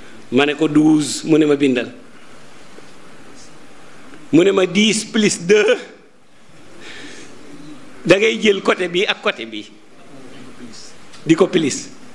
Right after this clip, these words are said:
Léegi xam nga, boo jëlee douze bi, ne ko copp fële. Luy des?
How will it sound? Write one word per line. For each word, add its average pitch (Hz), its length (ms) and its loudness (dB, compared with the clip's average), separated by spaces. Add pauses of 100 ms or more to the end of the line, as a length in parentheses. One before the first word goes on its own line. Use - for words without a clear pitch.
(260)
Léegi 165 260 6
xam 170 200 4
nga, 190 160 6
boo 190 240 6
jëlee 196 260 4
douze 175 300 -4
bi, 160 100 4
ne 175 100 2
ko 165 120 -2
copp - 340 -2
fële. 156 240 2 (560)
Luy 175 240 6
des? 175 320 0